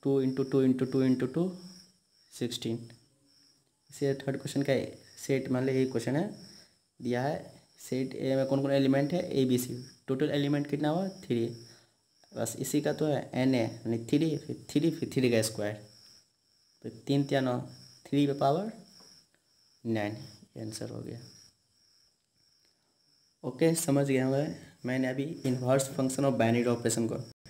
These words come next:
मैंने question के through बताया, इस exam में किस तरह का question आता है, कैसे solve करना है trick से। वैसे ही inverse of binary operation से objective भी question पूछता है, तो कैसे solve करना है, ऐसे ही एक rule दे देगा, rule को फॉलो करते हुए और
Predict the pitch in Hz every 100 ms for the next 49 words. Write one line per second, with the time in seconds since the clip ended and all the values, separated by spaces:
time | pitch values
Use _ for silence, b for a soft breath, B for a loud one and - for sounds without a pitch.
0 | - 123 131 127 123 - 143 131 139 139
1 | 117 110 110 110 113 - 117 107 117 131
2 | 131 - 127 - 127 120 123 123 123 120
3 | 120 131 160 - B B B - 127 131
4 | 127 117 113 113 113 110 - - 117 -
5 | 104 101 - - - B B B _ -
6 | 160 - 139 139 - - - _ _ _
7 | - 127 123 135 147 131 120 117 123 131
8 | 127 127 127 127 117 107 - 123 123 120
9 | - 107 110 - 110 107 113 107 120 117
10 | 117 113 107 107 107 104 107 104 - -
11 | _ _ _ _ _ - 113 123 127 127
12 | 131 123 123 120 110 120 117 117 117 123
13 | 135 151 151 - 110 110